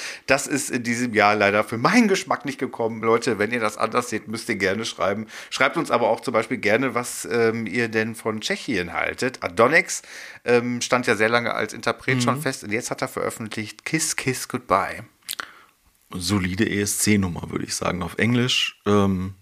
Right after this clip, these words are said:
Speaker 2: ich find's wirklich solide.
Speaker 1: Ja, du hast recht. Ich finde, ähm, gerade aus Tschechien finde ich gut, dass, äh, so eine Art von Musik kommt. Ich finde, das ist ja ein sehr, ähm,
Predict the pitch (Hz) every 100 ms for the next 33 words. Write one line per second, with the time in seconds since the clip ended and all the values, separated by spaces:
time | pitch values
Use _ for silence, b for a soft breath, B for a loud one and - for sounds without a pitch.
0 | _ _ _ _ _ - - - 247 226
1 | 214 208 - 143 110 104 90 - _ _
2 | _ - B 110 127 180 104 - 117 185
3 | - - 139 143 143 139 135 - 110 110
4 | 107 98 - - 104 113 143 143 127 -
5 | 101 - - 175 175 185 160 156 143 127
6 | 107 117 180 196 135 131 - 117 110 135
7 | 139 - 117 - 101 90 85 117 165 -
8 | 170 175 B B B - 117 - 135 123
9 | 110 - - 113 104 101 92 101 110 107
10 | 104 92 90 90 90